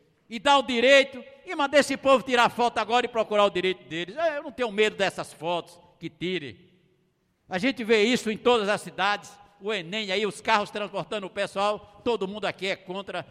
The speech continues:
quando se faz, mas quando tá na, quando tá no poder pode fazer tudo. Então, eu acho que a gente tem que colocar o transporte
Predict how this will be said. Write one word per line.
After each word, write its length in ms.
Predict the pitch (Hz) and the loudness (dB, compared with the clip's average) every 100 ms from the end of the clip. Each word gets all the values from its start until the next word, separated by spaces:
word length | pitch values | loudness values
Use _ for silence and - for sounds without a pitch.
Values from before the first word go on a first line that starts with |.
| _ | _
quando 220 | - 190 170 | -8 -8 -6
se 140 | 165 | -8
faz, 340 | - 208 214 - - - | 2 4 4 -2 -20 -20
mas 240 | 175 233 - | 0 0 2
quando 240 | 233 214 | -4 -4
tá 100 | 214 | -4
na, 140 | 208 196 | -4 -6
quando 360 | 180 - 214 | -4 0 0
tá 140 | 220 214 | 0 -2
no 140 | 214 | -4
poder 300 | 196 175 208 | -10 -6 -6
pode 260 | 202 196 - | -4 -8 -6
fazer 260 | 180 170 | -6 -6
tudo. 280 | - 135 143 | -6 -6 -6
Então, 340 | 165 208 208 - - - - | 2 4 2 -4 -20 -20 -4
eu 160 | 170 | 0
acho 300 | 196 214 180 | 2 2 0
que 100 | 185 | -2
a 60 | 180 | -2
gente 240 | 175 202 - - | 0 -4 -6 -6
tem 320 | 190 196 180 - _ - | -4 -4 -8 -16 _ -16
que 80 | |
colocar 1120 | - 220 208 165 - 175 185 170 - - _ _ | -4 0 0 -2 -2 -2 -2 -4 -10 -20 _ _
o 120 | 202 | -8
transporte 880 | 240 220 - 196 214 226 208 208 208 | -4 -4 -4 0 6 6 6 2 -12